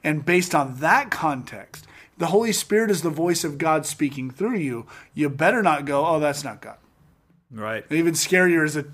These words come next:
Speaker 1: is a, "Oh, I'm going through this right now." As a teacher of the gospel, to go, "These are my words and not the holy words of God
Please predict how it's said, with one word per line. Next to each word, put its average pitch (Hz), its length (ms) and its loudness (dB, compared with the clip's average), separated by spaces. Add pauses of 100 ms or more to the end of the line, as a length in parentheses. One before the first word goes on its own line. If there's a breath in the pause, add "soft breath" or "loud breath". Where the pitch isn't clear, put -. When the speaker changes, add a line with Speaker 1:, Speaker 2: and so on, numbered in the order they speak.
Speaker 1:
is 147 160 -8
a, 135 180 -6
"Oh, 147 380 -2
I'm 139 180 -8
going 147 240 0
through 143 180 -2
this 139 180 -8
right 143 140 -4
now." 131 260 -4 (280 loud breath)
As 139 120 -8
a 147 60 0
teacher 180 480 0
of 143 180 -2
the 143 80 -4
gospel, 131 800 -2 (280)
to - 80 -10
go, 160 140 2
"These 175 240 2
are 175 80 2
my 160 340 4
words 120 500 -4
and 143 220 -6
not 156 400 0
the 143 140 -2
holy 156 520 0
words 131 480 -4
of 147 440 -2
God 123 440 -2